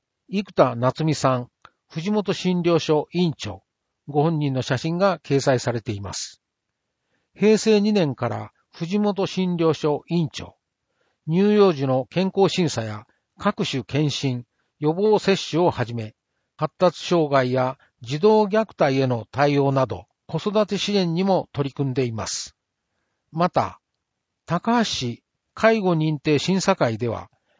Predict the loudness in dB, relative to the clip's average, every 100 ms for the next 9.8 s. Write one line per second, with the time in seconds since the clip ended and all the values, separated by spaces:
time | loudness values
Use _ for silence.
0 | _ -2 0 0 4 4 4 0 2 2
1 | 2 2 2 2 0 -2 -2 -2 -4 -14
2 | _ _ _ _ _ _ -4 2 4 2
3 | 0 0 0 2 4 4 2 0 0 2
4 | 0 2 0 0 -2 -2 -8 -14 _ _
5 | _ _ -6 -2 2 0 0 -4 -2 0
6 | 2 0 -2 -4 -6 -4 -4 -6 -8 -10
7 | -12 _ _ _ -4 -4 -4 _ -2 -2
8 | -2 -4 -6 -8 _ _ _ _ _ _
9 | 0 0 2 2 2 0 -8 -12